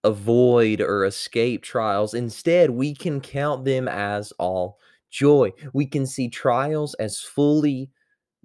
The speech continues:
joyous, and this doesn't make sense unless you understand that God has a specific purpose in them.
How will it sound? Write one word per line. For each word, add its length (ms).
joyous, 600
and 180
this 220
doesn't 460
make 200
sense 680
unless 800
you 200
understand 680
that 220
God 340
has 360
a 120
specific 1040
purpose 760
in 360
them. 360